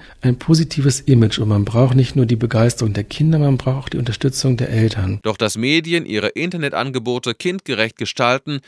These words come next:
Speaker 2: ist nur der erste Schritt für den Erfurter Netcode,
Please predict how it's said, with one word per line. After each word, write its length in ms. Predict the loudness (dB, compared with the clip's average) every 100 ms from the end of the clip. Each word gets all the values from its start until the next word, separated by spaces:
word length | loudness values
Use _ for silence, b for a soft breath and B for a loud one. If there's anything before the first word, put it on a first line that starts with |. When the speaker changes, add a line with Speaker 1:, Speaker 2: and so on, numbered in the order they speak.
| b -10
Speaker 2:
ist 220 | -10 -6
nur 140 | -4
der 120 | -4
erste 360 | -2 -2 -2 -8
Schritt 320 | -6 -6 -8 _
für 160 | _ -10
den 120 | -8
Erfurter 440 | -6 -6 -6 -8 -6
Netcode, 560 | -6 -6 -4 -4 -6